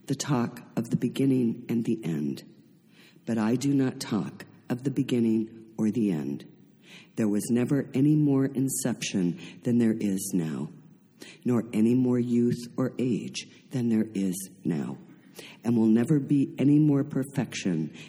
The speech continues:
than there is now, nor any more heaven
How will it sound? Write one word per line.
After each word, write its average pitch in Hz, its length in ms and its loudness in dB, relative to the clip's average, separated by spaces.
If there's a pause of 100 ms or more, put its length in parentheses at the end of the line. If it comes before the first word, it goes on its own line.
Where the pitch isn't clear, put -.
than 120 180 0
there 113 240 2
is 92 420 -2 (180)
now, 71 400 -4 (680)
nor 117 240 2
any 117 220 4
more 123 220 2
heaven 104 640 -2